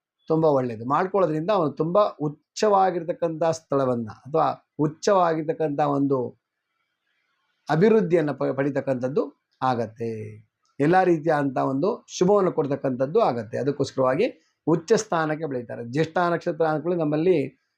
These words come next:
ಮಲೆನಾಡಲ್ಲಿ ಹಿರಿಯಣ್ಣ ಅಂತ ಹೇಳ್ತಾರೆ, ಹಿರಿಯ ಅಂತ ಹೇಳ್ತಕ್ಕಂಥ ರೀತಿಯಲ್ಲಿ ಯಾವ ರೀತಿ ಎಲ್ಲದೂ ಕೂಡ ಹೇಳ್ತಾರೆ. ಅದಕ್ಕೋಸ್ಕರವಾಗಿ ಜ್ಯೇಷ್ಠ ನಕ್ಷತ್ರದಲ್ಲಿ ಜನನ ಆಗಿರತಕ್ಕಂಥವ್ರು ಗೋಮುಖ ಪ್ರಸವ ಶಾಂತಿ ಮಾಡ್ಕೊಳ್ಳೋದ್ರಿಂದ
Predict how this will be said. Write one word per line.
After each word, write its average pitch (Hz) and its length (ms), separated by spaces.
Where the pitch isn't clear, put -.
ಮಲೆನಾಡಲ್ಲಿ 160 480
ಹಿರಿಯಣ್ಣ 165 460
ಅಂತ 135 360
ಹೇಳ್ತಾರೆ, 107 520
ಹಿರಿಯ 170 280
ಅಂತ 127 160
ಹೇಳ್ತಕ್ಕಂಥ 123 340
ರೀತಿಯಲ್ಲಿ 143 680
ಯಾವ 143 80
ರೀತಿ 135 200
ಎಲ್ಲದೂ 147 260
ಕೂಡ 151 160
ಹೇಳ್ತಾರೆ. 120 300
ಅದಕ್ಕೋಸ್ಕರವಾಗಿ 143 720
ಜ್ಯೇಷ್ಠ 190 280
ನಕ್ಷತ್ರದಲ್ಲಿ 147 680
ಜನನ 147 240
ಆಗಿರತಕ್ಕಂಥವ್ರು 127 720
ಗೋಮುಖ 143 340
ಪ್ರಸವ 127 240
ಶಾಂತಿ 123 360
ಮಾಡ್ಕೊಳ್ಳೋದ್ರಿಂದ 117 520